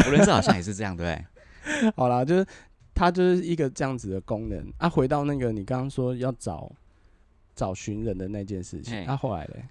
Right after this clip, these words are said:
Speaker 1: 后来我就想说，哎，他的年纪，虽然我都把他当朋友，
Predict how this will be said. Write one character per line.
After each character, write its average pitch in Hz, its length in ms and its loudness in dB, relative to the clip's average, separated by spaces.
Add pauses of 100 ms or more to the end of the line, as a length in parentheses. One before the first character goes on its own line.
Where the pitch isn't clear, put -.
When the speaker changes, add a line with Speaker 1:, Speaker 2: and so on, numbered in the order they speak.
(560)
Speaker 1:
后 220 120 -2
来 147 100 2
我 107 80 0
就 123 100 -4
想 147 160 -2
说， 147 140 -4
哎， 175 80 2
他 190 140 2
的 160 100 0
年 98 180 2
纪， 117 300 -4
虽 214 160 4
然 147 60 6
我 101 40 2
都 - 80 0
把 80 140 -2
他 85 60 -2
当 107 180 -4
朋 82 180 -4
友， - 220 -8